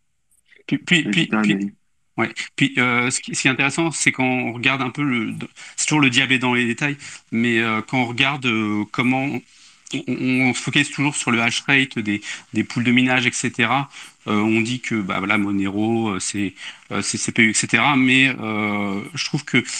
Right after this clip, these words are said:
Speaker 1: la manière dont les pools, en fait, s'accaparent les pouvoirs,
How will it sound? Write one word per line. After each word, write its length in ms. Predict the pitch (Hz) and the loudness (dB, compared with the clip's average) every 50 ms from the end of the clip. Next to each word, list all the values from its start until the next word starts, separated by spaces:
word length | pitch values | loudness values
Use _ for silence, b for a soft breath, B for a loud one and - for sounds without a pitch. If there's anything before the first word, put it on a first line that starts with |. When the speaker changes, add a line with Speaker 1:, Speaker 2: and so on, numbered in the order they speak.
| B B - | B B -2
Speaker 1:
la 120 | 117 113 110 | 0 2 4
manière 440 | 113 123 127 135 143 147 147 143 131 | 4 4 6 6 4 4 2 0 -2
dont 140 | 120 120 | 0 0
les 200 | 113 110 104 104 - - _ _ - - - - - _ | 2 2 0 0 -4 -10 _ _ -20 -20 -20 -20 -14 _
pools, 220 | - - 175 165 | 0 2 2 2
en 80 | 147 131 | 2 2
fait, 140 | - 160 - | 0 0 0
s'accaparent 480 | - 127 - 127 120 - - 139 127 | 0 0 0 0 0 0 2 2 4
les 100 | 120 113 | 4 2
pouvoirs, 520 | 107 - - 127 117 127 147 151 131 117 | 0 -2 -6 -10 -8 -8 -8 -8 -8 -10